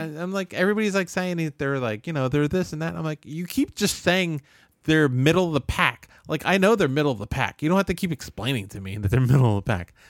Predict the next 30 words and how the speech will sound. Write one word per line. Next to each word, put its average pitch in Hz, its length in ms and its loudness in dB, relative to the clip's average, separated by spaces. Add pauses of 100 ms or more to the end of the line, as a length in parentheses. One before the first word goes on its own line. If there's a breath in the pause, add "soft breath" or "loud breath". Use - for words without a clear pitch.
(120 soft breath)
They're 190 140 0
not 202 240 0
that 175 160 2
great 160 200 2
of 156 60 2
a 156 60 0
team. 131 160 -2 (260 soft breath)
They 123 140 4
do 127 260 4
win, 113 320 0 (180 soft breath)
and 107 140 -2
when 107 120 -2
they, 107 100 0
mm, 101 560 -8
do 131 180 4
win, 113 420 0
they 113 180 -4
make 117 220 0
it 123 60 -2
look 110 200 -4
amazing. 123 520 -2 (220 soft breath)
And - 60 -14
when 113 60 -8
they 110 120 -6
lose, 139 400 0
they 117 180 -2
lose 120 460 4
in 127 180 -6 (540)
fantastic 139 880 0
fashion. - 480 -8